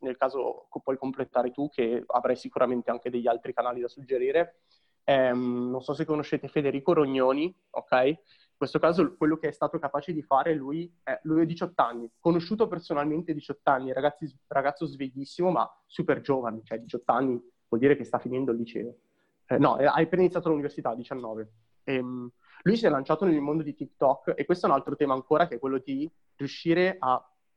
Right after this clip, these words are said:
cavalcare il cambiamento. Cioè, lui è riuscito, ha capito che TikTok poteva essere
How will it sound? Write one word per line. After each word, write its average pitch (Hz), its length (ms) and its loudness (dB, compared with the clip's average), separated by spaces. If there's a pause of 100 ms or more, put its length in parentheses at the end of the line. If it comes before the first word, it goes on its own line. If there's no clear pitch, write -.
(580)
cavalcare 151 480 0
il 156 100 -10
cambiamento. 131 720 -10
Cioè, 123 160 -4
lui 165 120 2
è 175 40 2
riuscito, 165 340 -6
ha 131 120 0
capito 151 380 -6
che - 100 -18
TikTok 143 400 0
poteva 131 320 0
essere 127 380 -4